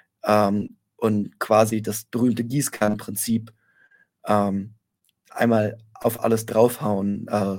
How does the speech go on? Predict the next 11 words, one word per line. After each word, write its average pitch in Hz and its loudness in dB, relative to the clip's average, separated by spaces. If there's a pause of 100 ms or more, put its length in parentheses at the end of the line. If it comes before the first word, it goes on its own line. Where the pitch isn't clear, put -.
(300)
bemitteln 120 0
oder 101 -2
bemühen, 120 2 (380)
anstelle 117 2
zielgerecht, 113 0
ähm, 101 -2 (160)
denjenigen 117 4
zu 113 -2
helfen, 110 0
die 104 -4
wirklich 107 -6